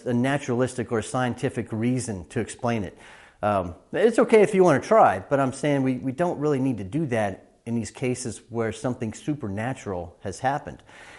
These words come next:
Uh, for example, the, the virgin birth. Uh, science will tell you that's impossible. Well, we don't need to try to find a scientific explanation as to how Mary became pregnant, and, uh, this is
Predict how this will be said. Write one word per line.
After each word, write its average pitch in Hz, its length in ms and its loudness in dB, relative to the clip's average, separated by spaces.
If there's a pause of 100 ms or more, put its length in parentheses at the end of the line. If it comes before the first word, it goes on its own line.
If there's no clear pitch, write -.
(300)
Uh, 110 160 2
for 123 160 2
example, 131 520 0
the, 120 160 -2
the 120 120 0
virgin 120 500 0
birth. 113 560 -2 (140)
Uh, 58 160 -6 (100)
science 120 460 -4
will 117 60 -2
tell 131 220 2
you 127 440 0 (160)
that's 101 200 -4
impossible. 139 600 2
Well, 120 120 -2
we 180 100 6
don't 185 160 0
need 175 140 2
to 143 80 -4
try 151 400 0
to 147 80 2
find 143 320 2
a 127 40 -2
scientific 127 540 0
explanation 120 640 -2
as 117 100 -4
to 107 220 -4 (240)
how 120 180 0
Mary 120 300 0
became 117 340 -4
pregnant, 143 480 2
and, 92 140 -8 (480)
uh, 98 140 0 (120)
this 127 220 -8
is - 80 -20